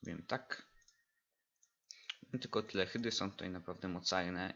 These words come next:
i warto, warto je mieć w armii. Do takiego drugiego bohatera jak ten na przykład. E, i pierwsze co bym chciał, to chciałbym przyjąć tam tą kopalnię złota strzeżoną przez minotaury.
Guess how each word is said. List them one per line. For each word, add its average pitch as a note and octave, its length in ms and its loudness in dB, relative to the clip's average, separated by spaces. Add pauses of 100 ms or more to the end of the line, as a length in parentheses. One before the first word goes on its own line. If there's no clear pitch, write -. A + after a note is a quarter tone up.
i D2+ 380 -4
warto, - 460 -2
warto B2 360 2
je F#2+ 60 2
mieć E2+ 200 -2
w - 40 -2
armii. E2 400 -2 (1400)
Do G2 120 -4
takiego G2+ 360 2
drugiego F#2+ 300 2
bohatera F2+ 480 -2
jak E2+ 220 -4
ten F2 220 2
na D2 80 -6
przykład. - 500 -8 (800)
E, F2+ 420 0
i - 100 -10
pierwsze B2+ 360 0
co - 140 -8
bym F2+ 120 -6
chciał, A#2 260 6
to - 120 -4
chciałbym G2 260 -2
przyjąć - 300 -2
tam - 140 -8
tą F2 240 -8
kopalnię E2+ 440 -4
złota G2+ 520 -2 (580)
strzeżoną F#2+ 460 2
przez F#2+ 220 0
minotaury. F#2+ 680 0